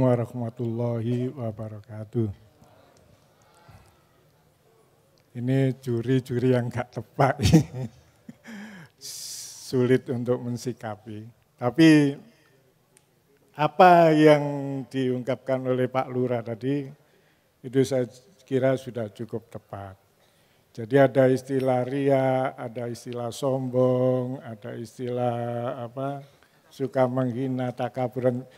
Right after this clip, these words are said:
Itu adalah penyakit. Penyakit di dalam jiwa.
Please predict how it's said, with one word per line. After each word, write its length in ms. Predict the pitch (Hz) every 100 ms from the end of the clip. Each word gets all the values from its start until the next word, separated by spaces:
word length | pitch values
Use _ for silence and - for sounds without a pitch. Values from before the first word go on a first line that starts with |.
| _ _ -
Itu 560 | 156 151 175 160 147 - _ _ _ _ _ _ -
adalah 400 | 151 135 135 131
penyakit. 560 | 160 165 160 147 131 - - _ _ _ _ _ _ _ _ _ _ _ _ _ _ _ -
Penyakit 580 | 135 143 143 143 170 170 - _ _ -
di 80 | 127
dalam 400 | - 131 135 139
jiwa. 640 | - 135 120 113 107 113